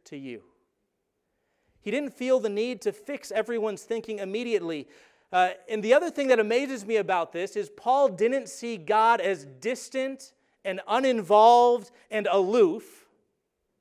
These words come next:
but he understood that God was intimately involved in our thinking, in our mindset. And this should greatly affect how we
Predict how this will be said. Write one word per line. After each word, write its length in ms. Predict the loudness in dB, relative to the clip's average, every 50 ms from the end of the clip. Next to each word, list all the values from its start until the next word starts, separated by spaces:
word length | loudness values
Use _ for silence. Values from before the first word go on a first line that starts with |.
| _ _ _ _ _
but 140 | 0 0 0
he 140 | 2 0 0
understood 640 | 0 0 0 2 2 0 0 0 -2 -4 -2 0 0
that 200 | -2 -2 -4 -4
God 300 | -2 0 0 0 0 -2
was 240 | -2 -4 -6 -8 -12 _
intimately 680 | -18 -18 -18 -16 -12 -10 -10 -10 -10 -8 -10 -10 -10 -10
involved 640 | -14 -16 -16 -12 -8 -6 -4 -4 -4 -4 -6 -8 -12
in 120 | -16 -14
our 160 | -14 -14 -14 -16
thinking, 440 | _ _ -20 -20 -20 -20 -20 -20 _ _ _ _ _ _ _ _ _ _ _ _ _ _ _ _ _ _ _ _ _ _ _ _ _
in 100 | -8 -6
our 140 | -4 -4 -4
mindset. 880 | -4 -4 -4 -4 -4 -6 -8 -12 -14 -14 -14 -14 -14 _ _ _ _ _ _ _ _ _ _ _ _ _ _ _ _ _ _ _ _ _ _ _ _ _ _ _ _ _ _ _ _ -6
And 100 | -4 -4
this 80 | -4
should 220 | -4 -6 -8 -10 -10
greatly 560 | -8 -4 -2 -2 -2 -2 -2 -4 -2 -2 -2
affect 440 | -2 -4 -6 -8 -8 -8 -8 -10 -10
how 140 | -8 -8
we 380 | -6 -6 -8 -8 -8 -10 -12